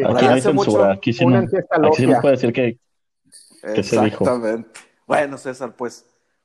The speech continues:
Speaker 1: pues sigue, sigue porque hay mucha información el, el día de hoy.
Speaker 2: Sí, otro de, de, eh, acontecimientos importantes, pues fue la muerte de, de Maradona.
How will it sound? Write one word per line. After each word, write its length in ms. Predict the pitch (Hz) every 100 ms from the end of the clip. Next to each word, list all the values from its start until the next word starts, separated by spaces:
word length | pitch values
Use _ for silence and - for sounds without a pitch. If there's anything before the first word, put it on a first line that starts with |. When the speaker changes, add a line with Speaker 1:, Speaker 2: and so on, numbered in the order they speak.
| _
Speaker 1:
pues 200 | 139 139
sigue, 640 | - - - 170 160 147 123
sigue 340 | 196 220 220
porque 640 | 214 160 - 147 123 _ -
hay 140 | 147
mucha 260 | 165 180 185
información 600 | - 139 127 120 151 143
el, 140 | 139 -
el 120 | 123
día 200 | 139 143
de 100 | 139
hoy. 240 | 123 113 113 _ _ _ _ _ _ _ _ _ _ _ _ _ _
Speaker 2:
Sí, 300 | - 196 262
otro 400 | 254 226 202 190
de, 60 |
de, 960 | 131 127 127 123 123 123 - - 117 113
eh, 40 |
acontecimientos 520 | 113 127 127 139 151 190
importantes, 720 | 160 131 123 160 185 220 214
pues 200 | 151 123
fue 200 | - 123
la 500 | 139 139 131 117 107
muerte 380 | 110 117 131 143
de, 600 | 131 117 110 107 101 104 _ -
de 140 | 107
Maradona. 680 | 107 110 110 131 185 262